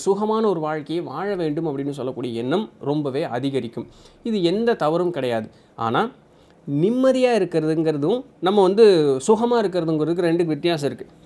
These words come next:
கிடைச்சது வச்சு நம்ம நிம்மதியா இருப்பாங்க. ஆனா எவ்வளோ கிடைச்சும் அவனுக்கு வந்து நிம்மதி, அந்த சுகம் அப்படிங்கிறது அவங்களுக்கு வந்து இருக்காது. So, புரிஞ்சுக்கணும். காசு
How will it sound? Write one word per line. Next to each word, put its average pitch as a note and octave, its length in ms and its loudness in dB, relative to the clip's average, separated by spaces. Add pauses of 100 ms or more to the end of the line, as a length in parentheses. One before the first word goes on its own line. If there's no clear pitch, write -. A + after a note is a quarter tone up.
கிடைச்சது G#3 380 0
வச்சு G3+ 220 0
நம்ம F3 180 2
நிம்மதியா E3 300 2
இருப்பாங்க. B2 320 -4
ஆனா C#3+ 100 0 (100)
எவ்வளோ G#3 280 2
கிடைச்சும் F#3 260 -4
அவனுக்கு D3 240 -2
வந்து D#3+ 160 0
நிம்மதி, D3+ 260 0
அந்த C3+ 180 -4
சுகம் F#3+ 280 0
அப்படிங்கிறது D3+ 420 -2
அவங்களுக்கு C3 300 -6
வந்து C#3 180 -4
இருக்காது. A#2 280 -8
So, D3 60 -6 (100)
புரிஞ்சுக்கணும். F#3+ 420 2 (600)
காசு B3 420 0